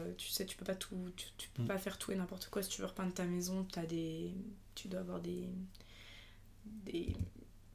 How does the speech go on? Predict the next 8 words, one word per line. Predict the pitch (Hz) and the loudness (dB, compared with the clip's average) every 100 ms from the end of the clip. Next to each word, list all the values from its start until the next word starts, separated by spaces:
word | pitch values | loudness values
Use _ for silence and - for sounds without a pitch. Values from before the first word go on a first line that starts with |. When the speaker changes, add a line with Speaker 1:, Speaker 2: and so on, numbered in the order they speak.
| - | -2
Speaker 1:
panels | 180 180 175 175 | 4 6 4 2
de | 175 | -4
couleurs, | - - 170 175 | -8 -2 0 2
euh, | 175 175 85 | 0 -4 -6
où | |
tu | 87 - | -8 -4
dois | 180 | -2
choisir. | - 185 170 170 170 | -2 -2 -4 -4 -4